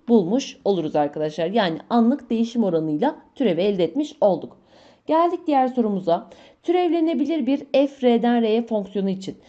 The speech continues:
bize fonksiyonun türevini vermiş. İki x kare eksi bir. Fonksiyonun iki noktasındaki değerinin dört olduğunu vermiş. Buna göre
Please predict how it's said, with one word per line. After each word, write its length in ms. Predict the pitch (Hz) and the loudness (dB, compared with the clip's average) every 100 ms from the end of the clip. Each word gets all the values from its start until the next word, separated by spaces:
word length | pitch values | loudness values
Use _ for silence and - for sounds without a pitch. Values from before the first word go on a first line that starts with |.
| - _ | -20 _
bize 300 | 330 302 277 - - | -2 0 -2 -4 -2
fonksiyonun 580 | 320 330 330 233 220 | 0 0 0 2 0
türevini 360 | 226 302 254 294 | 0 0 2 2
vermiş. 400 | 240 143 - - - | 2 0 -4 -12 -12
İki 200 | 240 220 | -4 -4
x 180 | - | -4
kare 180 | - 185 | -4 0
eksi 360 | 165 226 - 220 | 0 -2 -2 -2
bir. 240 | 110 - - | -4 -6 -18
Fonksiyonun 600 | - 294 294 - 302 302 302 | 0 2 2 -2 0 0 0
iki 140 | 294 294 | 0 0
noktasındaki 540 | 240 233 226 208 175 | 0 -2 -6 -8 -2
değerinin 380 | 185 170 147 139 | -2 -2 -2 2
dört 260 | 175 226 | 2 4
olduğunu 360 | 269 262 240 269 | 4 4 2 0
vermiş. 400 | 277 262 269 - _ | 0 -2 -6 -14 _
Buna 220 | 226 294 | 0 2
göre 300 | 302 196 127 | 4 2 0